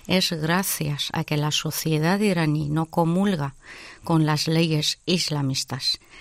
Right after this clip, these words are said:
Si mi tutor, mi dueño varón, no quisiera, yo estar, podría estar desde que nazco hasta que muero est-, entre cuatro paredes. Si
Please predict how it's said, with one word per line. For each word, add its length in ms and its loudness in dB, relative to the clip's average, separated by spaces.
Si 340 4
mi 400 4
tutor, 480 0
mi 200 4
dueño 500 2
varón, 480 2
no 540 2
quisiera, 840 2
yo 520 2
estar, 460 0
podría 440 0
estar 500 -2
desde 300 -2
que 140 -2
nazco 340 0
hasta 240 -2
que 160 -2
muero 400 2
est-, 240 -4
entre 340 0
cuatro 380 0
paredes. 720 -4
Si 540 0